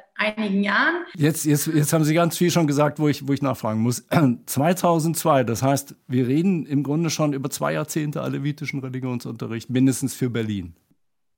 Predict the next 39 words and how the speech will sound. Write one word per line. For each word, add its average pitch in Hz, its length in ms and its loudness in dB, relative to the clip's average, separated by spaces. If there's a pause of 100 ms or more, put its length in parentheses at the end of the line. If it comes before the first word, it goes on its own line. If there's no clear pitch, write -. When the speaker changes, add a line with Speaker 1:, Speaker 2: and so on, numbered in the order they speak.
(260)
Speaker 1:
Genau. 190 380 -10 (380)
Und 208 200 -6
die, 202 260 -6
äh, 196 340 -4 (240)
Schulen 233 380 2
sind 226 180 -2
auch, 208 440 -4
ähm, 190 520 -6 (160)
informiert, 240 640 2
beziehungsweise 226 400 -2
die 208 80 -2
Ministerien 214 560 -4
werden 208 200 0
auch, - 340 -6
äh, 196 360 -2 (800)
gef-, - 320 -8
äh, 196 120 -4
gefordert, 196 640 -4
auch 208 240 2 (200)
die 196 80 -6
Schulen 220 280 -2
darüber 202 320 0
zu 202 140 -8
informieren. 214 720 0 (300)
Aber 208 200 0
es - 140 -6
ist 226 160 -8
leider 220 360 2
so, 226 220 -2
dass 208 320 -2 (220)
die 214 80 -4
Schulen 233 320 0
dahingehend 226 680 2
halt 208 200 0 (380)
nicht 233 240 -2
immer 233 180 2
so 214 100 -2
aktiv 247 540 0
werden. 196 560 0